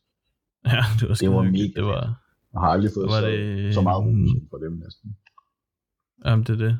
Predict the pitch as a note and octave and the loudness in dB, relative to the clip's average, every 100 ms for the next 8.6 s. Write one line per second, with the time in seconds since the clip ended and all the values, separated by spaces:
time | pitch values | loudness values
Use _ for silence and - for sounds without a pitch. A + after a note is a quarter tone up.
0 | - - A#2+ A#2 A#2 A2+ A2 G#2 - C3+ | -4 -6 -4 -2 -4 -4 -4 -4 -2 -2
1 | C3 C3+ B2 B2+ C3 C3 C3 C3 C3 C3+ | 0 0 0 0 0 -2 -2 0 -2 -4
2 | - - A#2+ B2+ C#3+ C3 F#2 D2+ - - | -8 -8 -4 -2 -2 -4 -6 -8 -18 -20
3 | _ - - C3+ - F2+ F2+ B2 D3+ C#3+ | _ -2 0 2 0 0 0 2 2 0
4 | G2+ A#2 A#2 G#2 F#2 F#2 - _ - G2+ | -2 -4 -4 -6 -6 -8 -10 _ -4 0
5 | B2 C3+ A#2 A2+ C3 C3 D#3 - - - | 0 0 0 0 0 0 -2 -6 -16 -20
6 | _ _ _ _ _ _ _ _ - A#2+ | _ _ _ _ _ _ _ _ 0 2
7 | - - _ _ A2+ - - - A#2 A2 | 0 -4 _ _ -10 -10 -16 -8 -4 -2
8 | G2 G#2+ B2+ - C3 | -4 -6 -6 -2 0